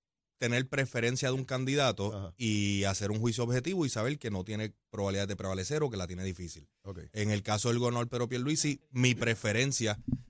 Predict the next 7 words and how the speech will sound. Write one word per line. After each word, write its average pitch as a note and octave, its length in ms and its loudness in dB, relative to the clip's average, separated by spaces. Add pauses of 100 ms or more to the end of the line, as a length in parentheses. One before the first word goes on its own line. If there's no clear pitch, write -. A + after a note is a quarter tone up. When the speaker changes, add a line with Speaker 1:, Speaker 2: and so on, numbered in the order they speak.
(140)
Speaker 1:
es, A#2 340 2 (100)
eh, A2 240 2
que A2 80 2
haya A2 160 4
continuidad A2 420 0
gubernamental, A2 640 0
que, C3 140 -6